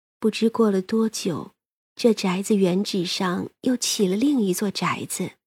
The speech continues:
因看我是一株牡丹，就把我留下了。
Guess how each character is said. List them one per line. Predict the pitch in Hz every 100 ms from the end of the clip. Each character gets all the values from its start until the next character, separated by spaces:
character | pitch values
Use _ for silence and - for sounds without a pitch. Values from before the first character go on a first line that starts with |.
| _ _ _ - - - -
因 | - 233
看 | 233 - 220
我 | 190
是 | -
一 | 214
株 | 202 220
牡 | 214 190 165
丹， | - 208 208 220 -
就 | -
把 | 262 269
我 | 240
留 | 180 151
下 | - - 247 196
了。 | 135 -